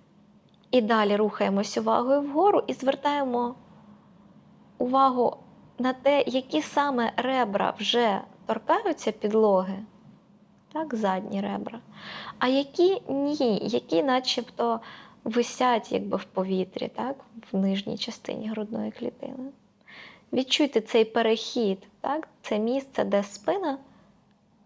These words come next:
починає торкатись, іначе трошки навіть давити в підлогу. І тоді зверніть увагу на лопатки. Права і ліва лопатка,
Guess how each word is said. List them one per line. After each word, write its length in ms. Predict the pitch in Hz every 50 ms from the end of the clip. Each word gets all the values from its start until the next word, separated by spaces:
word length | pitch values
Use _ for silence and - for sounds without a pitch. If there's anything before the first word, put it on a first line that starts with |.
| _ _ _ _ _ _
починає 840 | - 226 220 - - - 208 214 214 226 233 240 226 220 208 196 208 - - - - _ _ _ _ _ _ -
торкатись, 720 | 202 202 196 - - 247 294 330 339 - 226 220 - - -
іначе 380 | - 214 208 196 202 - - -
трошки 360 | - - 208 - - - 202
навіть 300 | 190 196 190 190 190 196
давити 440 | 196 190 190 196 220 285 302 - 269
в 120 | - -
підлогу. 680 | - - 208 214 214 214 208 202 208 202 190 196 220 - - - - - - - - - -
І 60 | 440 403
тоді 220 | - 220 214 220
зверніть 440 | 220 208 208 202 208 214 220 - -
увагу 380 | 202 220 214 226 240 233 226
на 300 | 208 202 208 208 208 202 - -
лопатки. 680 | 208 214 202 208 - 196 185 185 - - - - - - - _ _ _ _ _ _ _ _ _ _ _ _ _ _ _ _ _ _ _ _ _ _ _ _ _ _ _ _ _ _ _ _ _ _ _
Права 520 | - 214 208 214 226 269 294 277 247 240 - - - - - - _ _ _ _ _ _ _ _ _
і 100 | - 208
ліва 340 | 196 190 196 214 269 294 277
лопатка, 720 | 254 240 233 233 - - 214 208 208 - - - - 196